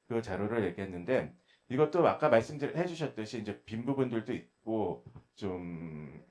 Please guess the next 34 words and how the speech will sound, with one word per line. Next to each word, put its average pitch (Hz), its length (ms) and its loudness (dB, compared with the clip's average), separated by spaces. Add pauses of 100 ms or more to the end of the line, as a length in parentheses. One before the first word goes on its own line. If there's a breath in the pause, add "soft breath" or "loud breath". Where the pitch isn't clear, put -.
그 90 80 -6 (140)
원문과 147 400 4
다른 120 200 -2
부분들도 101 640 -4 (140)
다르다는 139 480 2
것들이 113 560 -4 (180 loud breath)
그 147 100 6
원문 135 320 4
그대로 135 280 2
실은 123 220 -4
것들이 110 280 -2
아니라 98 240 0
이걸 107 180 -2
좀 113 200 -10 (240 loud breath)
재편집했습니다. 123 920 -2
그래서 85 220 -10
뭐 85 100 -6
지역별로 110 520 0
편집을 107 400 -2
하고, 104 560 0 (340 loud breath)
어, 87 340 0
건별로 135 440 4
나누고 98 840 0 (160)
연도별로 104 480 2
나누고 98 360 -2
이러다 120 300 4
보니까는 90 720 -4 (320)
원문과 131 680 2
좀 127 280 -6
대조하는 110 460 0
부분이 101 240 -4
어려운 110 240 2
부분들도 98 440 -4
있는데 87 400 -2